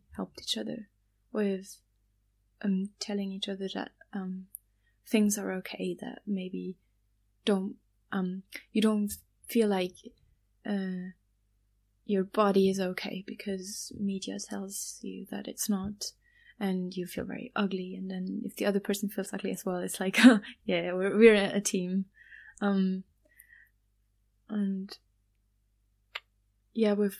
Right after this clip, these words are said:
with being very emotional, I think, because, um, sometimes it's very hard to distinguish between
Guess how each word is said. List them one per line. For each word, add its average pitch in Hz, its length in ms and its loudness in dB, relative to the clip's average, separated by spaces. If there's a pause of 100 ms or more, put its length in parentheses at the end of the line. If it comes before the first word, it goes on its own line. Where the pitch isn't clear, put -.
(140)
with 208 340 0
being 202 320 4
very 190 220 -4
emotional, 240 600 2
I 226 120 -2
think, 240 360 2
because, 202 640 -4 (720)
um, 226 520 -4 (720)
sometimes 208 720 2
it's - 140 -8
very 202 180 2
hard 196 340 -4
to 190 340 -2
distinguish 196 560 -2
between 185 460 -8